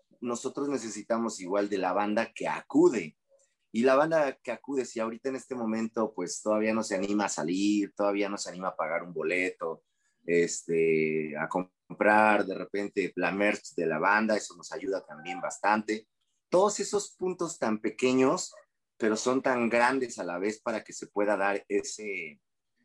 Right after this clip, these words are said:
pues, ese ciclo, ¿no? Que hay, este, entre, eh, el, el consumo de, de, de la música y, y las propuestas para que la consuman, ¿no? Entonces, eso sí se tiene que dar y se va a ir dando, yo creo que poco a poco. Y si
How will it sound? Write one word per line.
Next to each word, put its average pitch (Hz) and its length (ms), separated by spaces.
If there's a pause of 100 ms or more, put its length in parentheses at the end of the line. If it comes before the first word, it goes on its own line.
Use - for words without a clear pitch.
(220)
pues, 104 200
ese 175 240
ciclo, 139 560
¿no? 110 300
Que 117 160
hay, 113 360 (440)
este, 90 480
entre, 90 720 (360)
eh, 92 440 (320)
el, 85 420
el 98 140
consumo 120 400
de, 113 140
de, 98 340
de 98 100
la 101 120
música 120 460
y, 110 240
y 92 120
las 92 280
propuestas 98 580
para 80 240
que 76 80
la 76 140
consuman, 76 540
¿no? 113 240 (320)
Entonces, 131 320
eso - 180
sí - 140
se 139 140
tiene 139 240
que 131 100
dar 123 200
y - 20
se 123 140
va 123 80
a - 20
ir 131 80
dando, 120 260
yo 104 140
creo 104 140
que 101 100
poco 90 240
a 82 80
poco. - 380 (360)
Y 139 280
si 143 640